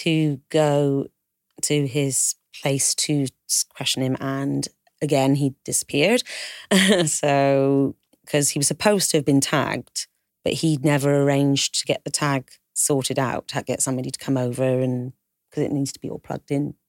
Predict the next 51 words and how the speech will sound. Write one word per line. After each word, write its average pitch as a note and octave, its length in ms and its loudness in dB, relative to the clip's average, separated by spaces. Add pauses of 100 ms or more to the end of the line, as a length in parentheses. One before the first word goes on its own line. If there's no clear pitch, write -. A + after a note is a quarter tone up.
(140)
like, - 200 -8
to - 80 -14
your D3 100 -10
house C3+ 320 -12
and D#3+ 80 -14
stuff. - 300 -10 (1300)
So - 120 0
he D3+ 100 2
didn't D#3 180 4
arrange C#3+ 260 4
for - 80 -2
that - 100 -2
to - 60 -6
happen. B2+ 560 -6 (300)
Um, B2 400 -4
and C#3 100 0
I C3 100 2
was C3 100 0
actually C#3 320 -2
at - 80 0
work. C3 340 0 (520)
Um, C3+ 460 -2 (160)
<laughs> - 140 -20 (520)
they D#3 120 2
rang C#3+ 260 2
me C3+ 120 2
to C3+ 60 -6
say, C3+ 140 -4
like, C3 160 -2
"Yeah, D3 160 0
we've C#3+ 160 -4
gone E3+ 180 0
to - 80 -6
question C#3 380 -4
him, C3+ 180 -2
but C3 240 -2
he's - 160 -8
not F3+ 140 0
here." A#2+ 240 0 (680)
And D3+ 140 -2
I D#3 40 2
was D3+ 100 -4
like, G3+ 160 -6
"Oh, F#4+ 180 -4 (560)
well, D#3+ 180 -6 (540)
can't E3 120 -2
you D#3+ 60 2
find G3+ 240 0
him D4 200 -4
with D4 100 -10
the - 80 -12